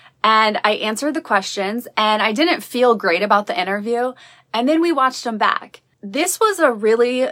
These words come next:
important moment in my life, a defining moment in my life, because I remember watching my interview back, and it was so boring. I had tried to answer all the questions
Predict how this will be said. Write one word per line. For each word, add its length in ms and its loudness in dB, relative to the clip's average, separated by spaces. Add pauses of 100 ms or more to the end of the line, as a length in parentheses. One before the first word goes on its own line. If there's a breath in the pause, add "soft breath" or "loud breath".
(100)
important 720 -2
moment 440 0
in 200 -4
my 160 2
life, 300 0
a 80 -2
defining 580 0
moment 380 -2
in 140 -6
my 160 0
life, 400 -4
because 640 -2
I 120 4
remember 580 2
watching 640 0
my 160 -2
interview 560 -6
back, 600 0 (420 soft breath)
and 460 0
it 180 2
was 180 -2
so 760 -2 (340)
boring. 680 -2 (260)
I 500 2
had 220 -4
tried 320 -4
to 180 -6
answer 640 -4
all 220 4
the 100 2
questions 640 -2